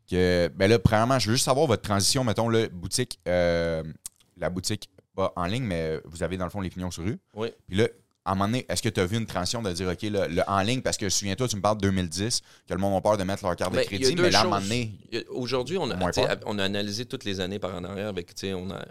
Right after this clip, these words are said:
Speaker 2: on avait travaillé avec un mathématicien qui fait de l'enrichissement de données qui nous a permis de, de comprendre ce qui s'était passé. Quand je te dis que de deux mille, tu sais, puis là, je te donne des chiffres ballpark, de deux mille dix à deux mille treize, on avait vingt-cinq pour cent de la, de la, de la,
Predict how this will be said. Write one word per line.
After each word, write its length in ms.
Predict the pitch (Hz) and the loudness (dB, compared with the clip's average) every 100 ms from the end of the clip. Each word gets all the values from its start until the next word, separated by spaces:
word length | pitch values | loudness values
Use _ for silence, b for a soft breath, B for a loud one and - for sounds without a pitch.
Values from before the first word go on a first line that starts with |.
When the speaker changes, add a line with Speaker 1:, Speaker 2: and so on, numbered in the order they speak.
| - | -14
Speaker 2:
on 100 | 98 | -12
avait 180 | 98 | -10
travaillé 360 | 92 90 90 98 | -6 -4 -4 -4
avec 260 | 101 90 92 | -4 -8 -8
un 160 | 92 | -8
mathématicien 580 | 95 90 92 90 - 104 | -8 -8 -6 -6 -6 -8
qui 80 | - | -6
fait 80 | 92 | -6
de 60 | |
l'enrichissement 520 | 90 90 - - 92 | -6 -6 -6 -6 -6
de 60 | 92 | -8
données 160 | 87 101 | -8 -8
qui 100 | 95 | -8
nous 140 | 87 | -6
a 60 | 92 | -4
permis 340 | 98 98 117 | -4 -4 -6
de, 160 | 92 - | -4 -6
de 120 | - 90 | -8 -12
comprendre 520 | - 90 85 92 95 | -8 -10 -6 -6 -6
ce 60 | - | -6
qui 80 | |
s'était 160 | - - | -6 -6
passé. 460 | 120 104 - - 95 b b b b b b _ - | -8 -8 -10 -12 -12 b b b b b b _ -4
Quand 120 | 131 | -2
je 80 | - | 0
te 80 | |
dis 240 | 127 135 180 | -2 -4 -2
que 260 | 110 98 - | 2 0 -2
de 100 | 95 | -6
deux 200 | 90 110 | -4 -4
mille, 220 | 117 107 87 - _ | -2 -4 -6 -16 _
tu 120 | 104 | -8
sais, 40 | |
puis 140 | 85 95 | -6 -4
là, 80 | |
je 80 | 90 | -4
te 80 | - | -4
donne 380 | 95 98 95 90 | -4 -4 -6 -6
des 160 | 90 | -6
chiffres 180 | 87 107 | -6 -4
ballpark, 400 | 95 92 - 104 | -4 -4 -2 -2
de 80 | 92 | -2
deux 140 | 90 | -4
mille 100 | 107 | -6
dix 220 | 104 123 113 | -4 -4 -4
à 20 | |
deux 140 | 95 | -4
mille 160 | 95 87 | -6 -4
treize, 240 | 107 110 | -2 -2
on 80 | 95 | -4
avait 180 | 90 87 | -6 -6
vingt-cinq 420 | 98 107 - 113 | -4 -6 -8 -8
pour 140 | 92 | -8
cent 180 | 92 107 | -6 -6
de 60 | 101 | -6
la, 80 | 90 | -8
de 60 | - _ | -10 _
la, 240 | 101 87 90 - - - - - _ _ | -10 -8 -8 -10 -14 -16 -18 -20 _ _
de 80 | |
la, 80 | - | -14